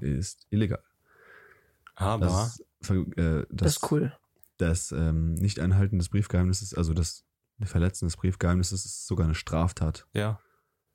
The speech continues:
Speaker 1: Das ist ein Straftatbestand.
Speaker 2: Ja.
Speaker 1: Das ist tatsächlich nicht nur so Knöllchen, sondern du kannst dafür in den Knast kommen,
Speaker 2: Ja.
Speaker 1: tatsächlich. Wenn
Speaker 2: Nur,
Speaker 1: du fremde
Speaker 2: nur,
Speaker 1: Briefe
Speaker 2: nur beim
Speaker 1: aufmachst.
Speaker 2: Öffnen, nur beim Öffnen schon.
Speaker 1: Ja,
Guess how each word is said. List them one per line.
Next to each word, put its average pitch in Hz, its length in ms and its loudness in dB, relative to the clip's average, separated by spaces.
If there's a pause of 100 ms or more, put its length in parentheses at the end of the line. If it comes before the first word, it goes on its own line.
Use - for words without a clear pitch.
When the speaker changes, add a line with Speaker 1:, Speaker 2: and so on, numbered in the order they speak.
(260)
Speaker 1:
Das - 80 -20
ist - 60 -8
ein 90 60 -2
Straftatbestand. - 880 -2 (100)
Speaker 2:
Ja. 101 80 0
Speaker 1:
Das 101 120 0
ist - 80 -12
tatsächlich 90 720 -2 (600)
nicht 95 260 0
nur 90 440 2 (360)
so 85 420 0 (280)
Knöllchen, 120 420 0
sondern 87 200 2
du 90 80 2
kannst 95 180 2
dafür 95 140 2
in 85 80 2
den - 60 -6
Knast 85 360 0
kommen, 80 240 -2
Speaker 2:
Ja. 85 60 0
Speaker 1:
tatsächlich. 104 500 -2 (400)
Wenn 113 80 0
Speaker 2:
Nur, 123 100 4
Speaker 1:
du 92 60 0
fremde - 180 4
Speaker 2:
nur, 180 120 6
Speaker 1:
Briefe 165 200 4
Speaker 2:
nur - 80 4
beim - 60 4 (100)
Speaker 1:
aufmachst. - 220 2
Speaker 2:
Öffnen, 98 180 -2
nur 135 80 0
beim 131 160 -2
Öffnen 101 240 -2
schon. 95 280 -8 (200)
Speaker 1:
Ja, 98 240 2